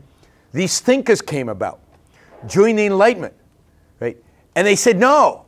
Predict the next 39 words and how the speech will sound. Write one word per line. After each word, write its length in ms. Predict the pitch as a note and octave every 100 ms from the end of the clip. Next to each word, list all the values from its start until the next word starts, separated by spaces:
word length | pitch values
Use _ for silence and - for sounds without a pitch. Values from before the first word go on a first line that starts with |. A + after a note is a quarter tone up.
| -
all 220 | A#3+ C4+
of 100 | A3+
that 160 | A3
is 160 | G#3+ D3+
wrong, 400 | E3 G3 G3 C#3+
'cause 160 | C#3+ C3+
all 180 | F3+
of 120 | A3+ G3
that 120 | F#3
is 80 | D3
based 480 | A#2 E3 E3 D#3+
basically 440 | - D#3+ D#3 D#3 D3+
on 80 | C3+
emotion. 640 | C#3 D3+ F3+ F3 - A2
It's 200 | G#2 -
lazy 480 | D3 D3+ E3 B2+ D#3
thinking. 520 | - E3 D#3 A2 F#2
It's 180 | B2+ -
non-thinking, 920 | C3+ C#3+ D#3+ D3 B2 - A2+ F2+ D#2+ D#2+
really." 340 | A#2 G#2+ E2 _ _ _ _ _ _ _ _ _ _ _ _ _ -
No, 180 | A3 C4+
we 240 | G3 B3+
all 260 | - A#3+ B3
have 200 | A#3 G3+
this 120 | F#3+
capacity 600 | G3+ G3+ G3 F3+ F#3 D#3+
to 100 | D3
reason. 420 | D#3+ E3+ C3 A#2+
We 120 | D3+
all 220 | D3+ G3
have 180 | G#3+ F#3
this 160 | E3 -
capacity 560 | D#3+ E3+ D#3+ - C#3
to 60 | C3+
think 260 | F3 D#3 -
as 300 | F#3 G#3 F3+
individuals. 960 | G#3 G3 F#3 F3 G3 D#3 D#3+ - - _ _ _ _ - - -
We 160 | D3+
can't 480 | F3+ - A#3 B3 A#3+